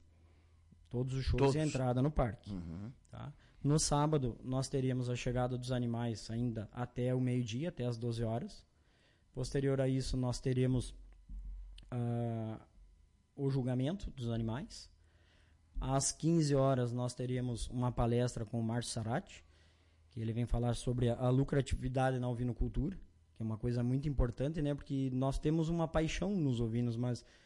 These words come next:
Speaker 1: né, e o, é necessário ter essa lucratividade, né? Então, é uma palestra muito importante, muito interessante.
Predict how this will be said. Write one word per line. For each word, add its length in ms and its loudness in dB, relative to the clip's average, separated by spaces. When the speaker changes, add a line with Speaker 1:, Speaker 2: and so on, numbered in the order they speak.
Speaker 1:
né, 520 2
e 140 4
o, 240 2
é 160 4
necessário 760 2
ter 200 2
essa 220 -2
lucratividade, 760 -4
né? 140 -4
Então, 500 -2
é 160 -2
uma 260 -2
palestra 460 -4
muito 440 0
importante, 520 -6
muito 360 -2
interessante. 600 -6